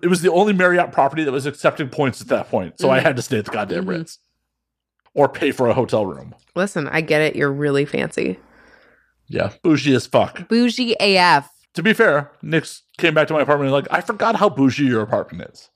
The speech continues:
Speaker 2: It's a little bougie. There's mirrors in the lobby. I was, like, checking my angles. You know what I mean?
Speaker 1: Everyone's surprised, like, "Wait, wait, there's not rodents running around your house to be eaten by chickens?"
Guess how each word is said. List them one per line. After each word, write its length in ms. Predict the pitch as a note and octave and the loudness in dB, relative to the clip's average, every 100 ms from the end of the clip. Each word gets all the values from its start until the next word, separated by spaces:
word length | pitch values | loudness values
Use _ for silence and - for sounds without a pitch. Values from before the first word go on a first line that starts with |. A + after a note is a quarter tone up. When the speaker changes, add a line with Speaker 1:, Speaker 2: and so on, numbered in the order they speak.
| - | -4
Speaker 2:
It's 180 | C4 D4+ | -2 -2
a 60 | |
little 360 | D#4+ G#4+ C#5 C#4+ | 0 2 2 4
bougie. 380 | D4+ B4+ D5 F4+ | 2 2 2 4
There's 260 | D#4 C4 | 4 4
mirrors 460 | A3 G3 G#3 C4+ E4 | 4 2 2 2 0
in 100 | D4+ | 0
the 60 | A#3+ | 0
lobby. 580 | F3 E3 F3 B3+ D#4+ G#4 - _ _ - | 0 0 -2 -4 -2 -4 -6 _ _ -10
I 60 | |
was, 160 | G#3+ G#3+ | -8 -2
like, 300 | G#3 F3+ _ _ | -2 -2 _ _
checking 340 | - G3 G#3 | -4 -4 -4
my 100 | G3 | -4
angles. 840 | D3 E3 F3+ G#3+ A#3+ B3+ C4 C4+ - | -4 -2 -2 2 4 6 4 2 -2
You 100 | F#3+ | -2
know 80 | F#3+ | 0
what 100 | F#3 | -2
I 40 | |
mean? 580 | F3+ F#3 G3+ A3 A#3+ A#3+ _ _ - | -2 0 0 -2 -4 -8 _ _ -2
Speaker 1:
Everyone's 340 | D3 C#3+ B2+ B2 | 2 4 2 0
surprised, 380 | B2+ B2 G2+ | 0 2 0
like, 160 | G#2+ A#2+ _ _ _ _ _ | -4 -8 _ _ _ _ _
"Wait, 160 | F#3 - _ - | -2 -2 _ -8
wait, 160 | E3 - _ - | -6 -8 _ -8
there's 180 | D3 C3 | -6 0
not 200 | E3 C3+ | 2 4
rodents 440 | B2+ D#3+ F#3+ - | 4 2 0 0
running 220 | D3+ E3+ | 0 2
around 220 | E3 E3+ E3 | 2 2 2
your 100 | D3 | 2
house 180 | D#3 - | 0 0
to 60 | |
be 100 | D#3 | -2
eaten 240 | C#3+ E3 E3 | 0 0 2
by 140 | D#3+ | 2
chickens?" 520 | - D#3+ G#3+ G#3 - | 2 0 0 -4 -8